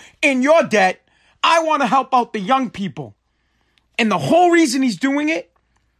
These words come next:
is to buy votes. He wants to buy votes. But before we get into it, I, I, let, let's go with the elephant in the, what do they call it? The, the, the pink elephant in the room, the big elephant in the room.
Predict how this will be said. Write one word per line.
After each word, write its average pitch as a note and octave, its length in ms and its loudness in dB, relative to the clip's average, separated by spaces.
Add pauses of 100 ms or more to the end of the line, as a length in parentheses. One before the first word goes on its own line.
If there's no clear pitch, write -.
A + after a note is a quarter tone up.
(440)
is - 160 -4
to G3+ 80 -2
buy G#3+ 340 2
votes. F#3 720 -2 (720)
He A3+ 140 0
wants B3 320 2
to A#3+ 80 0
buy A#3 260 2
votes. E3+ 560 -2 (200)
But A#3 140 -4
before F#4+ 320 -2
we C4+ 80 -4
get A3+ 140 0
into F#3 240 -2
it, A#2+ 120 -12 (580)
I, A3+ 280 0
I, G#3+ 260 0 (280)
let, B3+ 200 0
let's C#4 180 0
go C#4 200 2
with C4 100 -2
the B3 160 -4
elephant C4+ 500 2
in B3 120 0
the, G#3+ 80 -2 (160)
what C4+ 100 2
do C4+ 80 4
they A#3+ 120 -2
call F3 280 0
it? E3 120 -8
The, F#3 220 -4
the, F3 160 -6
the D#3+ 120 -8
pink - 340 -4
elephant C#4+ 400 2
in C#4+ 80 -4
the C#4 60 0
room, C#4 220 0
the G#3+ 60 -2
big A#3+ 220 -2
elephant C4 460 0
in B3 40 -14
the B3 60 -6
room. B3 280 -4